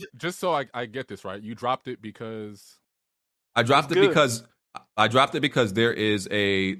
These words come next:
Speaker 2: with this one, with this side mission, I think it's two side missions, actually, that when I did it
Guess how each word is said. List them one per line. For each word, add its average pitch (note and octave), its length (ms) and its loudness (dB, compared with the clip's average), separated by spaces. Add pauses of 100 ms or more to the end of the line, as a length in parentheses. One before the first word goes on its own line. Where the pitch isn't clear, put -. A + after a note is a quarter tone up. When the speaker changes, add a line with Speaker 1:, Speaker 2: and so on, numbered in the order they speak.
Speaker 2:
with B2 220 -2
this A#2+ 200 0
one, C3 340 0
with A#2 140 -2
this A2+ 160 -4
side C#3+ 320 2
mission, G2 260 -2
I G#2+ 40 -6
think F3+ 140 -6
it's B2 160 -4
two E3 220 -8
side G#2 320 0
missions, F#2 300 -6
actually, F#2+ 460 -2 (560)
that G#2 420 0 (120)
when A#2 200 0
I A2 140 4
did C#3 320 0
it G2+ 200 -2